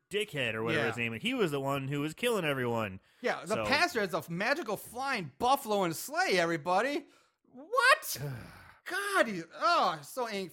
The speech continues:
Speaker 2: so infuriating.
Speaker 1: They all just pat each other on the back
Speaker 2: Hey,
Speaker 1: and
Speaker 2: good job. And Nick notices that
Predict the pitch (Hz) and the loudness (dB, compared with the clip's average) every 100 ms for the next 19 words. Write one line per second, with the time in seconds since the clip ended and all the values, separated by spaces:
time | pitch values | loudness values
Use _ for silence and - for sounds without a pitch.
0 | - 254 208 139 - 165 147 127 143 180 | -6 -2 -2 -2 -8 -6 -4 0 4 4
1 | 190 190 151 _ _ - 139 160 175 185 | 4 2 -4 _ _ -8 -2 0 0 0
2 | 175 175 170 160 180 214 170 123 214 190 | 0 0 -2 -2 -2 0 -2 0 -2 0
3 | 269 277 254 - _ _ _ - 165 160 | 2 2 0 -6 _ _ _ -6 -2 0
4 | 151 139 180 277 226 202 208 202 165 | -2 -2 -2 -2 0 0 0 -2 -4